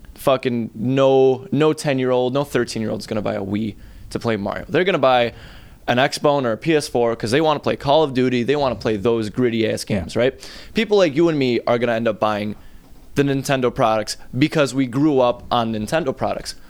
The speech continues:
Speaker 1: We have that, like, engraved in our head, like, "Hey, Super Mario, I, I had a great time with this. Let's pick
Speaker 2: Yeah.
Speaker 1: the new one up."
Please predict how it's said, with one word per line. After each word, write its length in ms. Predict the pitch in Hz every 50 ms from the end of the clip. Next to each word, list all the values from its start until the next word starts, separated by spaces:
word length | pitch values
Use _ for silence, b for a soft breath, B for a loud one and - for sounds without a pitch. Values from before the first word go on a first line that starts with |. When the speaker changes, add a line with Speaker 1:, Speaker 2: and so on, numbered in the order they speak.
| b b
Speaker 1:
We 220 | - 117 147 156 156
have 300 | 143 156 143 147 135 120
that, 320 | 120 113 110 110 - - -
like, 240 | 113 107 104 101 - -
engraved 560 | 127 127 120 107 120 117 123 120 127 120 123
in 80 | 120 117
our 80 | 107
head, 180 | 113 151 147 110
like, 200 | 113 - - -
"Hey, 220 | - 180 220 196 127
Super 280 | - - 170 156 156
Mario, 320 | 120 117 147 175 135 107 - -
I, 100 | 117 117 - - -
I 120 | - 165
had 120 | 170 156
a 60 | - -
great 280 | - 120 123 135 147
time 220 | - 160 160 185 185
with 160 | 131 110 -
this. 180 | - - -
Let's 140 | 117 123 -
pick 220 | - - 127 127 90
Speaker 2:
Yeah. 60 | - - - - - -
Speaker 1:
the 80 | - -
new 160 | 143 185 226
one 180 | 226 165 127 110
up." 180 | 107 104 -